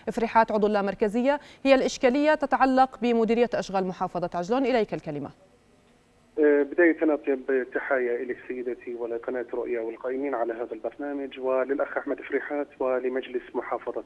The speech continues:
Speaker 2: عجلون. آه، الطريق سيدتي موضوع البحث هو طريق سنوي مستملك لوزارة الأشغال والإسكان، ما عدا الجزئية اللي حكى فيها، آه، الأخ أحمد فريحات اللي هي تقريبًا بأربعمية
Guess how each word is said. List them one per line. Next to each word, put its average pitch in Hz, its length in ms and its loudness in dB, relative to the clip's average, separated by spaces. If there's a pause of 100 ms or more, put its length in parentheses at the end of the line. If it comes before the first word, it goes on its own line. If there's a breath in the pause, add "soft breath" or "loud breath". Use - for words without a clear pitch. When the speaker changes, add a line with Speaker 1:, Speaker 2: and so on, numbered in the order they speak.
Speaker 2:
عجلون. 120 300 -6 (1000 loud breath)
آه، 165 280 10
الطريق 202 320 4 (100)
سيدتي 196 440 4
موضوع 165 340 4
البحث 160 360 2 (100)
هو 156 180 8
طريق 156 340 2 (400)
سنوي 143 420 2
مستملك 131 680 -2 (200)
لوزارة 127 600 -2
الأشغال 120 440 -4
والإسكان، 139 580 -6 (540 loud breath)
ما 151 200 6
عدا 180 320 6
الجزئية 139 720 -2
اللي 143 160 -2
حكى 131 440 0 (240)
فيها، 127 420 -2 (120)
آه، 120 460 -4
الأخ 123 340 -6
أحمد 123 300 -6 (100)
فريحات 139 420 -2
اللي 117 220 -4
هي 127 120 -4
تقريبًا 123 500 -6
بأربعمية 110 540 -4